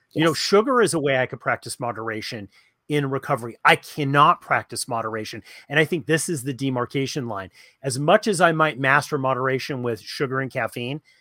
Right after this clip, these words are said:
Speaker 1: I will never be able to moderate, uh, you know, that with alcohol. It's just not
Speaker 2: Right.
Speaker 1: gonna happen.
Speaker 2: Absolutely. So true.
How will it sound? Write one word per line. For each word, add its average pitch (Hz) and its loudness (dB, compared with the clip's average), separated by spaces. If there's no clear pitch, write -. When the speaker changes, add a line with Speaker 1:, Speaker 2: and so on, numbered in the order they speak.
Speaker 1:
I 165 6
will 165 4
never 147 4
be 120 -4
able 120 -6
to 110 -6
moderate, 120 -2
uh, 113 -2
you 131 -4
know, 110 -4
that 120 2
with 131 -2
alcohol. 101 -2
It's 147 -4
just 160 -2
not 143 4
Speaker 2:
Right. 120 -2
Speaker 1:
gonna 101 -8
happen. 131 -4
Speaker 2:
Absolutely. 151 -2
So 170 0
true. 147 -4